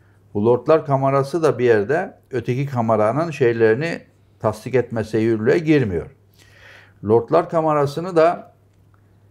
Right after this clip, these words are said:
seçkin insanlardan seçeceksin. İlle de bizde zaten şey yok, öyle lord mord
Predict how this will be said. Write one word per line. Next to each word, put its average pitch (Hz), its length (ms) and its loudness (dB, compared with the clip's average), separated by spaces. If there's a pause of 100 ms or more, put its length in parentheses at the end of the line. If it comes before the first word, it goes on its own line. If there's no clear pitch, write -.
seçkin 143 640 2
insanlardan 139 720 0
seçeceksin. 98 600 -4
İlle 120 320 -2
de 113 280 0
bizde 110 280 -4
zaten 117 320 0
şey 127 220 0
yok, 123 220 0
öyle 90 240 -4
lord 104 280 0
mord 98 180 -2